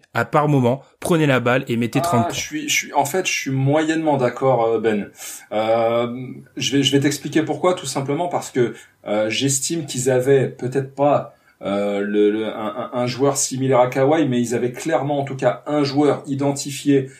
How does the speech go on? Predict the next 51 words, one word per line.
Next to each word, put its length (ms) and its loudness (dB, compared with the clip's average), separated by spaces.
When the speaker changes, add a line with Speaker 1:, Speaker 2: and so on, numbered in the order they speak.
Speaker 2:
et 80 -6
qui 160 -4
en 80 -2
plus 140 -4
cette 260 -2
année 240 2
était 300 -4
All-Star 540 2
titulaire 520 0
à 80 6
l'Est 260 -2
en 60 -2
la 100 -2
personne 400 -6
de, 200 -2
de 100 -4
Siakam, 540 0
qui 180 0
avait 200 2
fait 380 2
une 160 -6
première 380 0
partie 280 -4
de 40 -10
saison 280 -2
régulière, 560 0
donc 320 -8
d'avant 400 2
bulle, 360 2
qui 160 -4
était 180 -4
exceptionnelle. 600 0
Il 100 -2
était 160 -6
sur 220 -6
des 80 -6
standards 420 -2
assez 200 -2
incroyables. 640 -2
Évidemment, 580 2
moi 180 2
j'étais 240 -2
pas 140 -4
de 60 -8
ceux 160 -4
qui 120 -8
pensaient 320 -6
que 60 -8
ça 220 2
allait 160 2
durer, 420 0